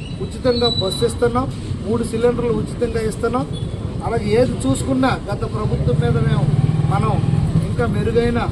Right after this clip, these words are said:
సంక్షేమ పథకాలను అందిస్తున్నాం. ఇదంతా ప్రజలు గమనించి ప్రభుత్వానికి పూర్తి మద్దతు ఇవ్వాల్సిందిగా కోరుకుంటూ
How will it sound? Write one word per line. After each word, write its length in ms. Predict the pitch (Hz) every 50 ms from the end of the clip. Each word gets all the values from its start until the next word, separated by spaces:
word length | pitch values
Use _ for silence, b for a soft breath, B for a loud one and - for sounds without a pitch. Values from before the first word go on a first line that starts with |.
| - - - - - - - - -
సంక్షేమ 380 | 196 202 - - - 170 -
పథకాలను 380 | - 220 220 220 214 208 208 -
అందిస్తున్నాం. 640 | 202 - 202 208 202 - - 220 214 254 285 - - - - - - - - - - -
ఇదంతా 340 | - - 196 - - 254
ప్రజలు 380 | 240 - 202 202 202 226 226 226
గమనించి 640 | - 190 202 202 214 226 233 - - - 247 202 160 - - - - - -
ప్రభుత్వానికి 680 | - 185 - - - - - - - - - - - -
పూర్తి 220 | - - - -
మద్దతు 340 | - 196 196 202 220 220 -
ఇవ్వాల్సిందిగా 540 | 220 214 208 220 - - - 202 202 202 202
కోరుకుంటూ 680 | - - 190 196 - - - 220 214 - - 247 262